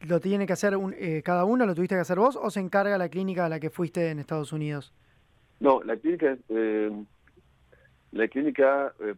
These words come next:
Speaker 2: por un lado, hace todo el proceso de la, eh, el proceso médico, que
Speaker 1: Claro.
Speaker 2: es el,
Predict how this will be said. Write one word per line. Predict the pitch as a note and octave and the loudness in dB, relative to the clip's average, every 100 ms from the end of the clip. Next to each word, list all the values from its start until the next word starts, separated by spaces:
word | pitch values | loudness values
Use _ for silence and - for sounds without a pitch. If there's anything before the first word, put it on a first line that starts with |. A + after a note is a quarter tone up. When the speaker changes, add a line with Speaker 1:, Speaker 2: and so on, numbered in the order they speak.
| _ | _
Speaker 2:
por | G#2+ | -8
un | G#2 | -2
lado, | A2+ C#3 D3+ - | 0 2 0 -4
hace | F#2+ - | -8 -8
todo | G2 A#2 | -2 0
el | A2+ | 0
proceso | F#2+ - G#2+ - G2+ | -2 -4 -4 -4 -6
de | F2+ E2+ E2+ | -6 -4 -6
la, | D#2+ D#2+ D2+ D#2 _ _ _ _ _ _ _ _ - | -6 -6 -8 -10 _ _ _ _ _ _ _ _ -12
eh, | - F#2 E2+ D#2+ D#2 | -8 -6 -6 -8 -10
el | D#2 | -4
proceso | - F#2 G2 G2+ | -2 0 2 4
médico, | B2+ G#2+ F#2+ - | 4 2 -2 -4
que | G2 | 0
Speaker 1:
Claro. | E3+ D#3 A2+ | 0 0 -2
Speaker 2:
es | F2+ F2 | -6 -6
el, | E2 D#2+ C#2 | -10 -10 -12